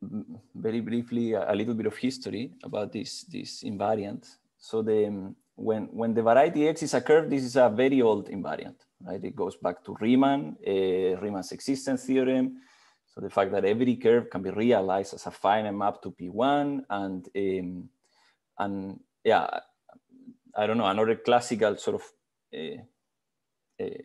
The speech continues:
theorem in, in the literature in curves is, uh, uh, Harris-Manf-, uh, Harris-Manford theorem. Uh,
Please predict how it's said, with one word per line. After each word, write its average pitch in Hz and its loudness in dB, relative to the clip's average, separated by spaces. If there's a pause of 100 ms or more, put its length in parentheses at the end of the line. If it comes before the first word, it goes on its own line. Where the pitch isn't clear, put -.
(120)
theorem 117 4
in, 101 -4
in 101 -6
the 101 2
literature 117 0
in 107 -6
curves 123 -2
is, 104 -10
uh, 208 0 (600)
uh, 90 -2
Harris-Manf-, 101 0
uh, 98 4
Harris-Manford 110 0
theorem. 98 -4 (1700)
Uh, 92 2